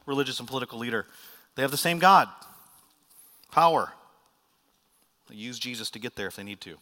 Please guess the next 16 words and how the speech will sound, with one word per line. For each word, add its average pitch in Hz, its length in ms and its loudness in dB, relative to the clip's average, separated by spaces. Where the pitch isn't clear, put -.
like 101 120 -14
these 101 160 -12
guys. - 280 -14
So 165 160 -4
also 156 420 4
the 143 80 -4
chief - 300 -4
priests, - 640 -4
the 135 80 -8
scribes, 175 520 4
and 143 80 -6
the 151 100 -6
elders 156 380 -2
mocked 156 340 4
him, 127 120 -2
saying, 120 520 -2